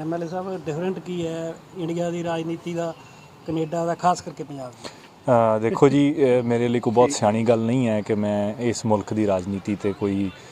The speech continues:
Speaker 2: ਟਿੱਪਣੀ ਕਰਾਂ। ਇਹ, ਇਸ ਮੁਲਕ ਦੇ ਲੋਕ ਜਿਹੜੇ ਨੇ, ਅਹ, ਜਿਹੜੇ ਇੱਥੇ ਰੋਜ਼ ਰਹਿੰਦੇ ਨੇ, ਜਿਹੜੇ ਇਸ ਮੁਲਕ ਦੀ ਸਿਆਸਤ ਦੇ ਵਿੱਚ ਸਰਗਰਮ ਨੇ, ਇਹ ਉਹਨਾਂ ਦੇ ਲਈ, ਅਹ, ਉਹਨਾਂ ਦਾ ਵਿਸ਼ਾ ਹੈ ਕਿ ਉਹ ਇਸ 'ਤੇ ਗੱਲਬਾਤ ਕਰਨ। ਮੈਂ, ਅਹ,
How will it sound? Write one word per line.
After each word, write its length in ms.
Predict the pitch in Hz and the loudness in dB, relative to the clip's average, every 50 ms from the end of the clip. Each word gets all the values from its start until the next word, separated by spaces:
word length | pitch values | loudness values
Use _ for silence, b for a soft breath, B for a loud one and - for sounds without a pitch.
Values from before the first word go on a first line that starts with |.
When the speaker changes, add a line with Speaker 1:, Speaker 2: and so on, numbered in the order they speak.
| B B B | B B B
Speaker 2:
ਟਿੱਪਣੀ 320 | - 110 - - 110 113 101 | -2 -2 0 0 -2 -2 0
ਕਰਾਂ। 340 | 113 110 110 107 110 110 | 0 0 0 0 0 0
ਇਹ, 480 | 110 107 107 107 107 107 110 - 117 113 | 0 0 0 0 0 0 -2 -2 -4 -6
ਇਸ 180 | 98 - - 110 | -6 -4 -4 -4
ਮੁਲਕ 280 | 107 101 95 - 110 | -4 -4 -4 -4 -2
ਦੇ 180 | 101 104 104 101 | 0 0 0 0
ਲੋਕ 400 | 98 98 104 107 113 110 - 110 | 0 2 2 2 2 2 0 0
ਜਿਹੜੇ 280 | 107 110 107 110 107 | 0 2 2 2 2
ਨੇ, 220 | 104 104 104 101 98 | 0 0 -2 -4 -6
ਅਹ, 500 | - - - - - - - 110 101 95 | -8 -14 -20 -20 -16 -8 -6 -4 -4 -2
ਜਿਹੜੇ 220 | 101 110 107 110 | -2 -2 -2 -2
ਇੱਥੇ 280 | 107 - - 117 110 107 | -2 -2 -2 0 0 2
ਰੋਜ਼ 240 | 110 127 143 143 139 | 4 4 6 6 4
ਰਹਿੰਦੇ 320 | 123 123 127 123 123 120 | 4 2 2 2 2 2
ਨੇ, 140 | 117 117 110 | 2 0 0
ਜਿਹੜੇ 380 | 107 110 107 110 110 107 104 | 0 2 2 2 2 2 0
ਇਸ 240 | 101 - - - - - - - 147 | 0 -2 -6 -12 -14 -16 -18 -16 -10
ਮੁਲਕ 340 | 131 113 104 98 - - 113 | -6 -6 -6 -6 -6 -4 -2
ਦੀ 280 | 107 110 110 107 101 - | 0 0 0 0 -2 -6
ਸਿਆਸਤ 400 | 78 76 - 113 101 87 - - | -10 -4 -2 0 0 0 0 -2
ਦੇ 140 | 107 104 107 | 0 0 0
ਵਿੱਚ 180 | 104 104 90 - | 0 0 -2 -2
ਸਰਗਰਮ 420 | - 104 98 92 95 92 95 104 | -2 -2 -2 -2 -2 -2 -2 -2
ਨੇ, 280 | 107 117 127 131 131 135 | -2 -2 0 0 0 2
ਇਹ 60 | 143 | 2
ਉਹਨਾਂ 260 | 147 143 139 143 139 | 2 0 0 0 2
ਦੇ 140 | 127 127 123 | 2 0 0
ਲਈ, 220 | 113 117 113 107 - B B B B B | 2 0 0 -2 -4 B B B B B
ਅਹ, 500 | B B 123 110 104 104 104 101 101 107 | B B 0 0 0 2 0 0 0 0
ਉਹਨਾਂ 240 | 123 127 127 127 127 | 0 0 2 4 4
ਦਾ 100 | 120 113 | 4 4
ਵਿਸ਼ਾ 280 | 101 95 90 - - 107 | 4 2 -2 -2 0 0
ਹੈ 120 | 104 104 | 0 0
ਕਿ 100 | 101 110 | 0 0
ਉਹ 140 | 113 107 104 | 2 2 2
ਇਸ 200 | 101 90 - - | 0 -2 -4 -6
'ਤੇ 140 | - 107 98 | -4 -4 -2
ਗੱਲਬਾਤ 440 | 87 95 92 92 90 98 98 - - | 0 0 -2 0 0 -2 -2 -2 0
ਕਰਨ। 220 | - 110 117 135 | 0 0 0 0
ਮੈਂ, 640 | 135 120 107 101 101 110 110 110 110 110 107 104 98 | 0 -2 0 0 0 0 0 0 0 0 -2 -4 -6
ਅਹ, 640 | 92 - - - - - - - 107 98 98 95 | -8 -12 -18 -20 -20 -16 -10 -6 -6 -4 -4 -4